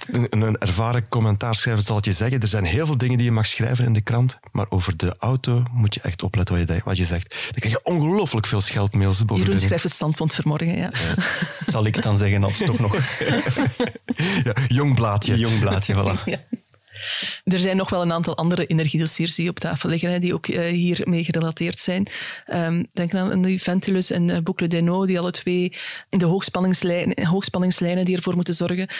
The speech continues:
Speaker 2: dat de windenergie die op de Noordzee gegenereerd wordt, aan land gebracht wordt. Ehm, die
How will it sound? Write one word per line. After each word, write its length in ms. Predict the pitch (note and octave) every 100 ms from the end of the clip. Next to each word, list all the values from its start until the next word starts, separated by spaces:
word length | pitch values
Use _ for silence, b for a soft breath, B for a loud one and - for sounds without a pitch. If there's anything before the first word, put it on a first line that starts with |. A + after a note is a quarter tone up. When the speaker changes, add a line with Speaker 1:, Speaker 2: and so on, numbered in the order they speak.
| B B
Speaker 2:
dat 120 | E3
de 60 | E3+
windenergie 640 | F3+ F3+ G3 F#3 F3 F#3+
die 200 | F#3 F3+
op 280 | - - - _ -
de 340 | - F3 F3
Noordzee 680 | F3 F3+ G#3 - G#3 G3 -
gegenereerd 640 | G3 G#3+ G#3 G3 G3 -
wordt, 400 | G3+ G3 - - B B B
aan 180 | G3
land 240 | F#3+ F#3+ G#3+
gebracht 460 | A3 G#3+ G#3+ - -
wordt. 400 | A#3 - - B B B B
Ehm, 480 | - - F#3+ F#3 F3+
die 380 | F3 F#3+ F3+